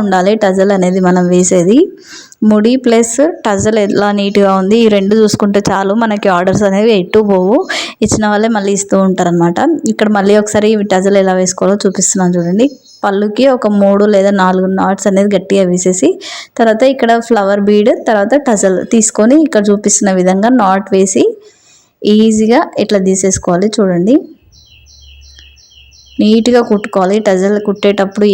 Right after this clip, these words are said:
ఏ టజల్స్ వేసినా కూడా నీట్‌గా కుడితేనే మనకి మంచిగా అనిపిస్తుంది అనమాట. ఇంకోటి, చీరలు కూడా ఖరాబ్ కాకుండా ఉంటాయి. పట్టు చీరలే ఉంటాయి almost మనం టజల్స్ వేసేటివి. ఈ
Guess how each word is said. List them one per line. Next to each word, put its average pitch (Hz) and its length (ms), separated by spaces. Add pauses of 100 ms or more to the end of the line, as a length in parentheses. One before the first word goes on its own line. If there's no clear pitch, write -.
ఏ 202 120 (100)
టజల్స్ 202 340
వేసినా 190 440
కూడా 214 140 (120)
నీట్‌గా 208 340
కుడితేనే 196 440
మనకి 202 340 (520)
మంచిగా 220 320
అనిపిస్తుంది 185 500
అనమాట. 170 320 (840)
ఇంకోటి, 214 380 (800)
చీరలు 220 380
కూడా 220 180
ఖరాబ్ 202 280 (100)
కాకుండా 190 400
ఉంటాయి. 190 260
పట్టు 202 280
చీరలే 220 360
ఉంటాయి 196 300
almost 196 400 (280)
మనం 190 180 (120)
టజల్స్ 190 400
వేసేటివి. 185 520 (760)
ఈ 226 40